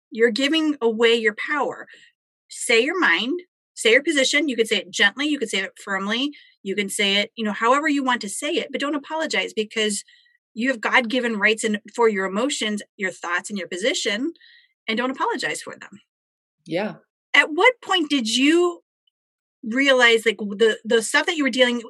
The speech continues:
Speaker 1: with in your heart and mind was directly associated or tethered to shame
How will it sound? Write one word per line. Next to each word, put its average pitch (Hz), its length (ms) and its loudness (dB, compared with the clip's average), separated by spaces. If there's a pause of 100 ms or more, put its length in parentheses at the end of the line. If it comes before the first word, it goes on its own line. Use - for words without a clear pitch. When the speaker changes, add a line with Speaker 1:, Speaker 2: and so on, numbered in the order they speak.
Speaker 1:
with 233 260 4
in 220 140 0
your 190 160 0 (140)
heart 254 340 4
and 214 200 0
mind 185 680 0 (360)
was 214 300 2
directly 220 500 4
associated 190 840 0
or 190 160 -6
tethered 190 520 0 (160)
to 175 240 0
shame - 520 -6